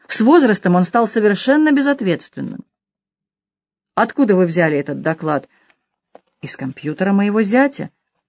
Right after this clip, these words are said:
Он не слишком-то надёжно защищён". Она покачала головой, и в том, как она это сделала, Куарту почудилась печаль.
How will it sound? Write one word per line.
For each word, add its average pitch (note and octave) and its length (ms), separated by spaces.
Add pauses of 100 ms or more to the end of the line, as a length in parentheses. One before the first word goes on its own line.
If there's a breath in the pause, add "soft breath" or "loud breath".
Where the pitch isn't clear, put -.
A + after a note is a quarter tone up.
(320)
Он F#4 180
не D4 100
слишком-то C4+ 540
надёжно D#3 440
защищён". D#3+ 760 (960 soft breath)
Она C4+ 240
покачала G3+ 540
головой, F#3 560
и - 180
в - 100
том, B3 240
как F3+ 180
она F3+ 200
это E3+ 160
сделала, C4 640 (920)
Куарту C#4+ 420
почудилась G#3 560
печаль. C#3+ 540